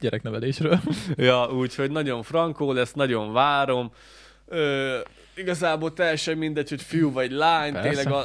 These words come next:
Speaker 2: a, a sztereotíp gondolkodás, de tényleg ez a, az a legfontosabb, hogy egészség legyen, más nem számít, úgyhogy idáig minden úgy néz ki, hogy frankó.
Speaker 1: Nagyon zsír.
Speaker 2: Nem találtak semmi problémát, úgyhogy ez lesz.
Speaker 1: Ja. És nem mondtad el, hogy mit basztam el. <laughs>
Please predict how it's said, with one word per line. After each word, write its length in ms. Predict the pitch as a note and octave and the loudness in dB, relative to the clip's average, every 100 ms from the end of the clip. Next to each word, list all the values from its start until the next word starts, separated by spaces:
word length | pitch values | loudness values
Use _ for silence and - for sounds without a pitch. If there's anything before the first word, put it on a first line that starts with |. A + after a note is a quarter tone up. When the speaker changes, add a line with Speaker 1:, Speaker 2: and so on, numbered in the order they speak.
| C3 | -2
Speaker 2:
a, 180 | C3+ B2+ | -4 -4
a 60 | A#2+ | -6
sztereotíp 640 | - C#3 C3 B2 C3 B2 | -2 2 2 2 -2 -2
gondolkodás, 680 | C3 B2 B2 B2 A#2 A2+ A2 | -2 2 0 0 0 2 2
de 120 | A2+ | -2
tényleg 340 | A#2+ B2 A#2 | 0 0 2
ez 100 | A2 | 0
a, 300 | A2 A2+ G#2+ A#2 | 0 -4 -2 -2
az 100 | A2 | -2
a 40 | |
legfontosabb, 640 | A2+ - A2 A#2+ A#2 A#2 - | -4 -4 -8 -8 -8 -10 -10
hogy 240 | B2 A2 C#3 | -12 -10 -8
egészség 500 | D3+ D3 - C#3 B2 | -4 -4 -4 -6 -4
legyen, 240 | B2 A#2+ | -6 -6
más 280 | A#2+ A2 - | -4 -6 -6
nem 140 | C#3 | -8
számít, 500 | C3+ B2+ A2 A2 A2 | -6 -4 -4 -4 -4
úgyhogy 340 | A2 G#2+ G#2 G2+ - - | -6 -4 -4 -6 -10 -10
idáig 260 | B2+ A#2 A2 | -2 2 2
minden 360 | A#2+ G2+ G2+ A2 | 0 -4 -4 -2
úgy 120 | G#2 | -2
néz 180 | G2+ - | -4 -4
ki, 100 | G2 | -10
hogy 100 | F#2+ | -4
frankó. 520 | D3 C#3 A#2+ A2 G2+ - | 0 0 0 -4 -6 -8
Speaker 1:
Nagyon 280 | A2 G#2+ G#2+ | -8 -6 -6
zsír. 180 | A2+ | -4
Speaker 2:
Nem 160 | A2+ G#2+ | 0 0
találtak 440 | A#2 G#2+ F#2 G#2 | 2 2 2 -2
semmi 280 | - A#2 G#2 | -2 -2 0
problémát, 840 | G2 - D#3+ B2 A2+ A2 G2+ - - - A#2 | 0 2 2 2 0 2 0 -4 -8 -10 -4
úgyhogy 500 | G#2 G2+ - F#2+ F#2+ - - G2+ | -4 -4 -2 -4 -4 -12 -10 -8
ez 180 | G2 G#2 | -8 -8
lesz. 340 | G2+ - B2+ | -12 -12 -10
Speaker 1:
Ja. 200 | G2+ G2 - _ - | -8 -10 -14 _ -10
És 120 | - | -6
nem 100 | A#2+ | -2
mondtad 300 | A2+ A#2 A2+ | -2 0 2
el, 100 | A#2 | 2
hogy 180 | A2+ - G#2 | 0 -4 -10
mit 120 | G#2+ | -10
basztam 300 | A2 - G#2 | -10 -10 -10
el. 120 | G2 A2+ _ - - - - - - - - - - - | -10 -12 _ -20 -20 -20 -20 -16 -14 -14 -16 -20 -20 -16
<laughs> 480 | - F#3+ - - | 0 4 4 4